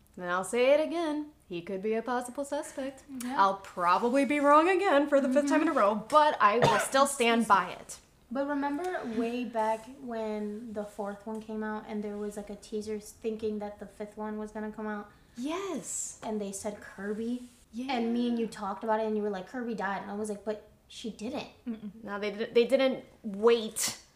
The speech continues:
Speaker 1: to the end of the scene to show her just stop moving and just bleed out.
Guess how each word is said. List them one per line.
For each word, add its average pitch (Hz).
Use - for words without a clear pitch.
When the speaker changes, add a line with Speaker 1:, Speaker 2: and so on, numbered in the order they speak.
Speaker 1:
to 269
the 226
end 220
of 185
the 208
scene 208
to 208
show 233
her 214
just 202
stop -
moving 190
and 175
just 175
bleed 160
out. 143